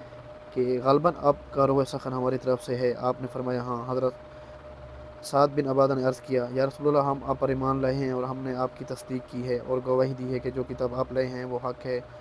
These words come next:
और हमने आपकी इताअत और फरमाबरदारी का अहद किया है।"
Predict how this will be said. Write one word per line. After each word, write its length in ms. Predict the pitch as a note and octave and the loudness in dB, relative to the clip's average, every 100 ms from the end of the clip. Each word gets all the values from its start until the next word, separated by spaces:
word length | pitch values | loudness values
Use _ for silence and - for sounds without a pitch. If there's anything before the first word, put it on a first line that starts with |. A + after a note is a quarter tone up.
| - - - | -18 -16 -6
और 100 | C3 | -4
हमने 280 | C3 C#3 C3+ | -2 -2 0
आपकी 280 | B2+ - B2+ | -2 -2 -6
इताअत 340 | B2+ C3 B2+ | -2 0 2
और 120 | C3 B2+ - - | 2 0 -4 -10
फरमाबरदारी 500 | B2+ B2+ B2+ B2+ B2+ | -6 -2 0 2 2
का 100 | B2 | -2
अहद 240 | A#2+ B2 - - | -2 -4 -6 -4
किया 160 | A#2 | -2
है।" 160 | A#2 | -2